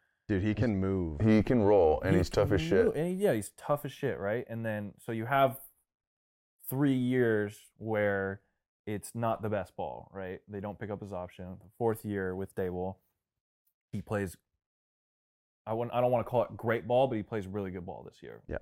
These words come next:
Speaker 3: for that offense, right? And then you're at a point, right? And this, this kinda goes back to, like, the weird thing about free agency is it's like,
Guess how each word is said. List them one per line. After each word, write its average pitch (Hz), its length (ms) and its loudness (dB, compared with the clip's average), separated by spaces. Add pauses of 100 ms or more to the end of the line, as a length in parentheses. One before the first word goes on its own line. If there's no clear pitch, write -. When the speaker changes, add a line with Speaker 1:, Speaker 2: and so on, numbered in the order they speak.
(140)
Speaker 3:
for 110 120 -4
that 98 160 -4
offense, 60 360 -16 (100)
right? 104 240 -10 (1200)
And 113 180 -4
then 120 140 0
you're 127 120 8
at 131 100 10
a 117 40 8
point, 165 300 4
right? 117 280 4
And 117 120 -2 (120)
this, 120 100 -4
this 123 120 -6
kinda - 180 2
goes 131 140 4
back 123 200 4
to, 135 100 -2
like, 104 120 2
the 104 100 0
weird 104 200 -2
thing 120 100 -6
about 98 180 -2
free 101 120 -4
agency 107 340 -4
is 113 140 -4
it's 95 180 -10
like, 92 260 -10